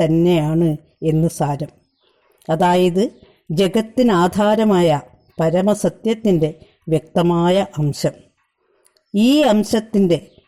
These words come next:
പൂർണ്ണ രൂപം കണ്ടെത്തുകയാണ് സത്യാന്വേഷണം. ചിത്തശുദ്ധിയിൽ കൂടിയാണ് അത് തെളിഞ്ഞു വരേണ്ടത്. നമ്മുടെ ഭാവന എങ്ങനെയാണോ അതുപോലെയാണ് ചിത്തം രൂപം കൊള്ളുക.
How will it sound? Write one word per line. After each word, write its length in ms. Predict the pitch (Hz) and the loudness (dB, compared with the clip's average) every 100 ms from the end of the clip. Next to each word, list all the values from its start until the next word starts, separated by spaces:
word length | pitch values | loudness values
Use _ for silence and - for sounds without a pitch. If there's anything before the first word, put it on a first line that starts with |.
| - | -4
പൂർണ്ണ 460 | 190 202 233 240 | 0 2 2 0
രൂപം 500 | 202 175 196 240 240 175 | 0 0 0 0 -2 -2
കണ്ടെത്തുകയാണ് 840 | 165 165 190 170 170 165 156 151 - - | -2 -2 -2 0 2 2 0 -2 -6 -8
സത്യാന്വേഷണം. 880 | 151 - 160 156 156 147 - 147 147 _ _ _ _ _ _ _ - | -10 -6 -2 0 0 -2 -6 -10 -12 _ _ _ _ _ _ _ -4
ചിത്തശുദ്ധിയിൽ 880 | 240 233 262 262 240 196 - 254 254 | -4 0 -2 0 -2 -2 0 2 2
കൂടിയാണ് 640 | 247 240 233 170 147 147 _ _ - - | 2 2 2 2 0 -4 _ _ -20 -6
അത് 240 | 175 185 185 | -2 -2 0
തെളിഞ്ഞു 420 | 175 170 170 190 208 | 0 2 2 2 2
വരേണ്ടത്. 680 | 165 147 151 147 143 156 - _ _ _ _ _ _ _ | 2 0 -2 -4 -6 -8 -12 _ _ _ _ _ _ _
നമ്മുടെ 400 | 196 196 240 262 240 - | 0 2 2 2 -2 -2
ഭാവന 500 | 185 180 202 190 143 - _ _ - | 0 2 2 0 -2 -10 _ _ -2
എങ്ങനെയാണോ 920 | 170 185 202 202 208 202 202 214 277 - _ - | 0 2 2 4 2 2 2 0 -2 -10 _ -8
അതുപോലെയാണ് 880 | 160 165 175 196 220 202 165 165 156 - | -4 -2 0 2 2 2 2 0 -2 -4
ചിത്തം 420 | 160 139 - 180 156 | -6 -6 -2 -2 0
രൂപം 380 | 156 160 156 | -2 -2 -2
കൊള്ളുക. 520 | 151 147 139 143 - | -2 -4 -4 -8 -14